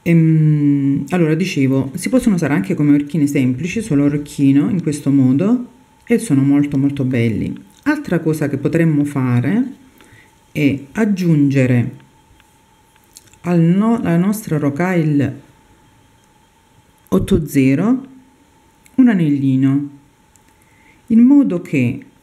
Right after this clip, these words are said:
questo è quello là al lobo e sotto potremmo aggiungere un'altra lavorazione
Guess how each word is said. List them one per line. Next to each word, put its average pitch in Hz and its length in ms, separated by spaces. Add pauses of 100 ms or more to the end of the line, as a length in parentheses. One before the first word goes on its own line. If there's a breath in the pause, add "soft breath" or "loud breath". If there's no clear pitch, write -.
(720)
questo - 720
è - 260
quello 143 220
là 143 160
al 143 120
lobo 135 600 (800 soft breath)
e 294 120
sotto 202 640
potremmo 143 680
aggiungere 165 960 (380)
un'altra 156 400
lavorazione 123 1000